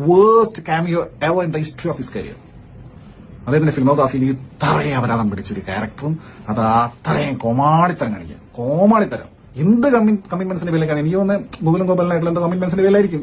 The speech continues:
ഇതിൽ സൈൻ ചെയ്തത്. അല്ലാതെ വേറെ പണിയില്ല ലാലേട്ടന്. അത് പുള്ളിയുടെ കരിയർ ഇങ്ങനെ വീണ്ടും ഇങ്ങനെ ഒന്ന് അപ്പായി വരുന്ന സമയത്ത് ഇതുപോലത്തെ, അയ്യോ, എന്റെ പൊന്നു, എന്താ ഗില്ലി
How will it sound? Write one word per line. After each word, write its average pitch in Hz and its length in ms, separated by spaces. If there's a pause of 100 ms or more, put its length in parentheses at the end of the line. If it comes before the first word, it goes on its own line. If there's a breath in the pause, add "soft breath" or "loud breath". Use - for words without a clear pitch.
ഇതിൽ 170 180
സൈൻ 170 180
ചെയ്തത്. 135 180 (1000 loud breath)
അല്ലാതെ 202 220
വേറെ 220 120 (100)
പണിയില്ല 175 420
ലാലേട്ടന്. 107 340 (360)
അത് 170 160
പുള്ളിയുടെ 160 300
കരിയർ 151 260
ഇങ്ങനെ 143 240
വീണ്ടും 123 260
ഇങ്ങനെ 120 180 (360 loud breath)
ഒന്ന് 107 160
അപ്പായി 127 300
വരുന്ന 117 200
സമയത്ത് 104 260
ഇതുപോലത്തെ, 107 380 (140)
അയ്യോ, 160 260 (1000 loud breath)
എന്റെ 143 180 (100)
പൊന്നു, 147 300 (720)
എന്താ 180 140 (100)
ഗില്ലി 143 300